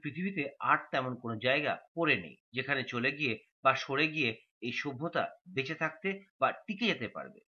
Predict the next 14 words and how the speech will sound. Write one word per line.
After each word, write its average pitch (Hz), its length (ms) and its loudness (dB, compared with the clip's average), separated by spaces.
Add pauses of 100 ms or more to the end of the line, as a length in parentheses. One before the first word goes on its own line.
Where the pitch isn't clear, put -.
(140)
এখানে 285 360 4
আমাদের 190 300 2
জায়গাটা 151 520 4
ছোট - 240 -8
হতে 135 340 -4
হতে 160 320 -2 (200)
পুরোটাই 180 420 2 (160)
ফুরিয়ে 202 320 4
গিয়েছে, 98 400 -8 (240)
তাই 143 140 2
যেতে 117 220 -2
হবে 156 280 2 (220)
অন্য 175 280 4
মুলুকে। 104 380 -4